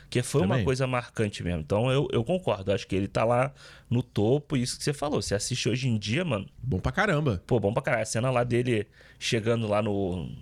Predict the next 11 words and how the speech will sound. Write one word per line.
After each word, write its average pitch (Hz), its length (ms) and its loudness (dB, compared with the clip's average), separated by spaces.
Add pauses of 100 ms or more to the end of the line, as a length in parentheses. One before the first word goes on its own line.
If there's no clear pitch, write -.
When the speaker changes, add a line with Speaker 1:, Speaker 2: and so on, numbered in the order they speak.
(100)
Speaker 1:
naquela - 340 -2
cidade 107 560 -2
que - 120 -6
ele 101 60 -6
tá 113 140 0
pela 107 220 0
primeira 110 340 0
vez 107 180 -4
com - 120 -2
a 92 40 2
armadura. 98 600 -2